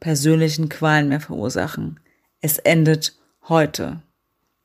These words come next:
Dies ist der erste von vier Befreiungsschlägen, der an diesem Tag von Applaus besiegelt wird. Vom Zeuginnenstand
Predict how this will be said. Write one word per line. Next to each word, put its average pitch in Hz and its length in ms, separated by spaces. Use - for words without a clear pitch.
Dies 226 320
ist - 180
der 180 80
erste 196 320
von 160 220
vier 165 180
Befreiungsschlägen, 151 1080
der 151 160
an 151 100
diesem 180 240
Tag 151 320
von - 180
Applaus 156 520
besiegelt 147 560
wird. - 340
Vom 175 240
Zeuginnenstand 156 1120